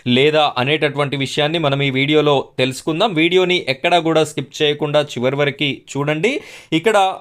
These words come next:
మొదటిసారి కనుక మీరు మన ఛానల్ని చూస్తున్నట్టయితే ఇలాంటి లేటెస్ట్ అప్డేట్స్ కోసం మీరు మన ఛానల్ని సబ్స్క్రైబ్ చేసుకోండి. పక్కన బెల్ ఐకాన్ ఉంటుంది, దాని మీద ట్యాప్ చేసి all అని సెలెక్ట్ చేసుకోండి. ఇంకా ఈ వీడియోని కనుక లైక్ చేయనట్టయితే తప్పనిసరిగా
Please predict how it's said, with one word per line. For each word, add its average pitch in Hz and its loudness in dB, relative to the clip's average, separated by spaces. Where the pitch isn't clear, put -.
మొదటిసారి 175 2
కనుక 170 2
మీరు 170 2
మన 156 2
ఛానల్ని 160 0
చూస్తున్నట్టయితే 151 -2
ఇలాంటి 185 2
లేటెస్ట్ 156 -2
అప్డేట్స్ 165 -2
కోసం 160 -2
మీరు 156 0
మన 147 -2
ఛానల్ని 151 0
సబ్స్క్రైబ్ 156 -2
చేసుకోండి. 180 0
పక్కన 170 0
బెల్ 156 2
ఐకాన్ 165 0
ఉంటుంది, 160 -2
దాని 131 0
మీద 156 0
ట్యాప్ 131 -2
చేసి 143 0
all 135 0
అని 147 -4
సెలెక్ట్ 143 -2
చేసుకోండి. 147 -2
ఇంకా 196 0
ఈ 160 4
వీడియోని 175 0
కనుక 156 -2
లైక్ 143 -2
చేయనట్టయితే 151 -2
తప్పనిసరిగా 165 0